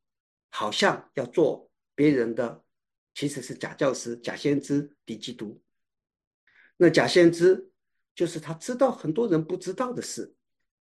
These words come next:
而说出来的使人跌倒的。求主保守我们以谦逊的心，以坚忍的心，充满他的爱，爱他，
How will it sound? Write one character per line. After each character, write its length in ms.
而 100
说 220
出 180
来 180
的 360
使 260
人 240
跌 220
倒 180
的。 280
求 120
主 160
保 220
守 180
我 140
们 340
以 120
谦 300
逊 220
的 80
心， 500
以 100
坚 280
忍 160
的 120
心， 520
充 220
满 160
他 100
的 120
爱， 380
爱 180
他， 400